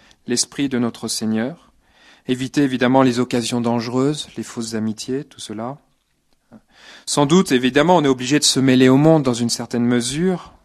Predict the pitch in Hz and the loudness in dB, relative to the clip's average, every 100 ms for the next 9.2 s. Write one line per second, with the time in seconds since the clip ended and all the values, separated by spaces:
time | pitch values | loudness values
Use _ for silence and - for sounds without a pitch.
0 | - 135 135 156 156 131 - 143 127 135 | -4 0 4 4 4 0 0 -2 2 2
1 | 165 123 113 123 185 - - - - 120 | 2 0 -2 6 6 6 -4 -6 -12 -12
2 | 107 98 92 90 92 _ _ _ _ _ | -12 -14 -14 -20 -20 _ _ _ _ _
3 | _ _ _ _ _ _ 135 147 - 143 | _ _ _ _ _ _ 0 0 0 0
4 | 127 123 151 143 120 127 139 143 - 107 | 0 2 2 2 0 2 2 2 0 -4
5 | 117 160 190 _ _ - 113 - 160 131 | -2 -4 -8 _ _ -12 -12 -8 -10 -10
6 | - 110 117 113 143 110 101 131 - - | -10 -12 -10 -10 -8 -8 -6 -6 -6 -10
7 | 117 101 98 82 69 _ _ _ _ _ | -12 -12 -14 -16 -20 _ _ _ _ _
8 | - - 127 135 160 151 147 139 131 135 | -16 -2 0 6 6 8 8 8 6 6
9 | 175 | 4